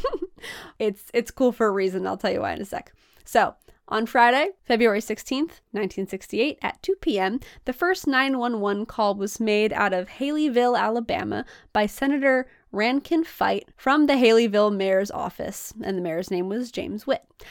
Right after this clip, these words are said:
Fun fact, this call was not serviced by A T and T. Here's why that's interesting. The president of the Alabama Telephone Company, Bob Gallagher, read about A T and T's intentions to create an emergency call number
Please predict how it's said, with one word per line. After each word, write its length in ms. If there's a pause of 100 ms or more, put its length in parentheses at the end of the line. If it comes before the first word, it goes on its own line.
(420)
Fun 260
fact, 500 (100)
this 180
call 300
was 140
not 420 (120)
serviced 680
by 180
A 160
T 240
and 160
T. 400 (160)
Here's 260
why 160
that's 220
interesting. 600 (220)
The 80
president 520 (100)
of 120
the 100
Alabama 420
Telephone 460
Company, 520
Bob 220
Gallagher, 480 (520)
read 220
about 380
A 140
T 240
and 160
T's 380
intentions 1040
to 240
create 420
an 60
emergency 520
call 220
number 380